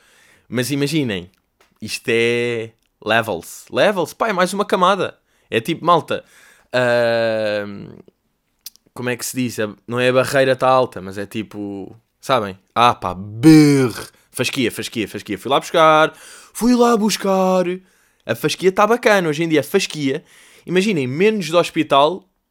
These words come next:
neste momento, sinceramente, não me interessa. Por exemplo, serem expulsos de uma aula, porque estão a ouvir e riem-se, também já não me interessa. Agora, suspensos, já me interessa.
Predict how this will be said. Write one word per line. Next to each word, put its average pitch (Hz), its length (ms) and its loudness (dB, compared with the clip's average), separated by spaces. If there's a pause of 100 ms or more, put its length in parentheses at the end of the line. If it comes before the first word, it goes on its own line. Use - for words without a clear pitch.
(120)
neste 139 360 -4
momento, 139 280 -2
sinceramente, 131 520 -4 (180)
não 135 300 0
me 127 80 -2
interessa. 101 420 -6 (1000)
Por - 80 -10
exemplo, 156 280 0
serem 170 200 0
expulsos 165 760 -6
de 151 40 0
uma 156 160 2
aula, 143 460 2 (340)
porque - 140 -20
estão 143 140 0
a 135 60 6
ouvir 131 200 2
e 127 60 -2
riem-se, 139 280 -6
também 127 280 -2
já 123 100 -2
não 123 80 -4
me 123 60 -6
interessa. 110 360 -6 (360)
Agora, 139 280 4
suspensos, - 880 -4 (1700)
já 104 180 -2
me 107 80 -4
interessa. 101 440 -6